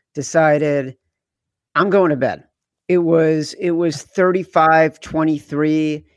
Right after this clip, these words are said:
And who'd think that the Seahawks would make the same mistakes they had made in the past, and instead of trying to run at the clock, they'd throw a bomb with under two minutes left,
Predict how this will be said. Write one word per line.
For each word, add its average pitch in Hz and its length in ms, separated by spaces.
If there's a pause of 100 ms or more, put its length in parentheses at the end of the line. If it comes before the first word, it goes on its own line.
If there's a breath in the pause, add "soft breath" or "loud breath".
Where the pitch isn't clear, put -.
(200)
And 156 460
who'd 240 380
think 202 540
that 156 580 (480)
the 170 60
Seahawks 185 500
would 175 100
make 170 220
the 151 80
same 180 400
mistakes 165 440
they 160 120
had 151 100
made 151 200
in 143 80
the 147 80
past, 139 500
and 151 200
instead 151 420
of 139 120
trying 156 220
to 139 80
run 147 180
at 143 80
the 139 80
clock, 139 380
they'd 143 140
throw 147 180
a 135 40
bomb 135 560 (100)
with 147 140
under 147 180
two 151 140
minutes 151 240
left, 147 320